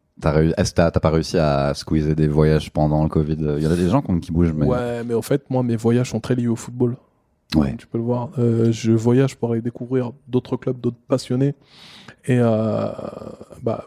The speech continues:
Speaker 2: plus de supporters dans les, <laughs> dans les stades, plus de matchs à voir, euh, huis clos. Quel-, quasiment la totalité des matchs est à huis clos. Et, euh, puis depuis l'année dernière, quoi, plus de voyage.
Speaker 1: Ouais.
Speaker 2: Mm.
Speaker 1: Ça te, ça te manque un peu ou pas ?
Speaker 2: Totalement.
Speaker 1: Ouais.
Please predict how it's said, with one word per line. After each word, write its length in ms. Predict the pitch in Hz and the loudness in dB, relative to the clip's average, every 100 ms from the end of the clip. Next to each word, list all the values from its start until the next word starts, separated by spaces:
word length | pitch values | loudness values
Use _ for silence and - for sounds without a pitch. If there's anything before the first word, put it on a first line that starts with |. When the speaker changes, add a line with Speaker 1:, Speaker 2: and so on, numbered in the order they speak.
| - | -12
Speaker 2:
plus 160 | - | -8
de 100 | 120 117 | -6 -6
supporters 500 | 113 117 120 123 117 | -8 -8 -6 -4 -2
dans 100 | 113 | 0
les, 160 | 117 117 - | 0 -2 -2
<laughs> 120 | - | 4
dans 60 | 180 | 8
les 160 | 208 | 8
stades, 460 | 151 - 170 180 - - 247 214 - | 6 2 2 2 -2 -6 -6 -8 -10
plus 160 | - 127 | -8 -2
de 40 | |
matchs 200 | 127 120 | -2 0
à 80 | 123 | -4
voir, 400 | 117 135 143 131 | -2 0 0 0
euh, 60 | 117 | -4
huis 200 | 117 127 | -6 -6
clos. 260 | 131 143 170 - | -4 -2 -4 -8
Quel-, 180 | 123 120 | -8 -8
quasiment 340 | 123 123 123 - | -8 -8 -10 -10
la 80 | 117 | -12
totalité 420 | 127 120 120 120 | -10 -8 -6 -4
des 80 | 120 | -4
matchs 180 | 117 120 | -6 -6
est 100 | 117 | -4
à 40 | |
huis 180 | 113 110 | -4 -2
clos. 240 | - 147 - _ _ _ - _ - | -2 -2 -2 _ _ _ -20 _ -2
Et, 140 | 113 | -2
euh, 420 | 104 101 98 101 | 0 -4 -4 -4
puis 180 | 101 107 | -2 -2
depuis 240 | 104 - 107 | -2 -4 -2
l'année 120 | 107 | 0
dernière, 280 | 107 120 135 | 0 0 -2
quoi, 120 | - | -4
plus 120 | - | -6
de 60 | 120 | -8
voyage. 280 | 113 117 139 | -4 -2 0
Speaker 1:
Ouais. 60 | 147 80 - 117 | 0 -2 -8 -8
Speaker 2:
Mm. 40 | |
Speaker 1:
Ça 60 | 117 | -6
te, 80 | - | -2
ça 100 | 107 | 2
te 60 | |
manque 140 | 87 92 | 4 4
un 60 | |
peu 100 | 85 90 | 2 -2
ou 80 | |
pas ? 160 | 85 78 73 - - | -2 -6 -8 -12 -6
Speaker 2:
Totalement. 440 | 127 117 101 107 85 | -2 -2 -2 -2 0
Speaker 1:
Ouais. 180 | 82 | 0